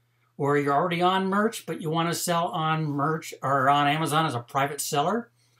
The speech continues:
but you don't wanna use the three, you know, three-tier integrations going through Shopify, Printful to Shopify to Amazon. Printful has already,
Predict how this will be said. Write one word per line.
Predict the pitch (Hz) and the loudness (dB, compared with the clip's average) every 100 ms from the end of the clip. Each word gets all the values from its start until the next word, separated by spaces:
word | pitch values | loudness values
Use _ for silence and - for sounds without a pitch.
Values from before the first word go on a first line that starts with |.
| _ | _
but | 127 | -6
you | 127 | -2
don't | 131 151 | -2 0
wanna | 131 143 | 0 2
use | 127 139 139 | 2 0 -2
the | 135 117 | -4 -6
three, | - 143 156 160 156 151 127 120 _ _ _ _ _ _ _ _ _ - | -8 -6 -2 -2 0 -2 -4 -12 _ _ _ _ _ _ _ _ _ -8
you | 143 | -4
know, | 131 123 | -2 -2
three-tier | 120 180 170 - 165 151 143 120 - _ _ _ _ _ _ _ - | -2 -4 -4 -4 -2 2 2 0 -8 _ _ _ _ _ _ _ -4
integrations | 147 147 123 135 147 143 135 120 | 0 0 0 0 0 0 -2 -2
going | 143 139 127 | -2 -2 -2
through | 143 | -4
Shopify, | 123 139 127 127 - 135 123 123 117 - _ _ | -4 -2 -2 -6 -4 -2 0 -2 -4 -12 _ _
Printful | 190 185 175 151 | -2 0 -2 0
to | 143 165 | 2 0
Shopify | 156 147 151 135 131 131 123 117 | 0 -2 0 0 0 -2 -4 -4
to | 127 117 113 - _ _ _ _ _ _ _ _ _ _ _ _ _ _ | -4 -2 -4 -12 _ _ _ _ _ _ _ _ _ _ _ _ _ _
Amazon. | 147 139 123 123 117 120 127 - _ _ _ _ _ _ _ _ _ _ _ _ - - _ _ _ _ _ _ _ | -6 -4 0 2 2 2 -4 -10 _ _ _ _ _ _ _ _ _ _ _ _ -14 -14 _ _ _ _ _ _ _
Printful | 226 254 220 | 2 6 6
has | 190 | 8
already, | 185 190 | 8 6